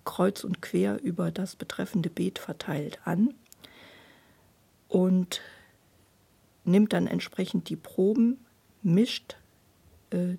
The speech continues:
die Erde dann gut durch und schickt von diesem Gemisch dann fünfhundert Gramm ein,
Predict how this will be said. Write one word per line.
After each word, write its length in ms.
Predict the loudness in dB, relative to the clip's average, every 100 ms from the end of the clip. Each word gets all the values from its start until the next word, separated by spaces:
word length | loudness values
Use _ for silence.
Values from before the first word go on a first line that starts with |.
| -4
die 160 | -4 0
Erde 300 | -2 -2 -4
dann 340 | -2 -2 -4
gut 200 | -4 -6 -2
durch 480 | 0 2 0 -4 -12 _ _ _ _ _ -20 -20 -20 _ _ _ _ -20 _ _ _ _ _ 0
und 380 | 2 4 2 -2
schickt 420 | -6 -2 -2 -4
von 160 | 0 0
diesem 300 | 2 2 2
Gemisch 440 | 2 2 0 -2
dann 300 | -2 0 0 -2
fünfhundert 720 | 2 4 4 2 0 0 -6
Gramm 420 | -2 0 2 0 -4 -6
ein, 380 | -4 -2 -4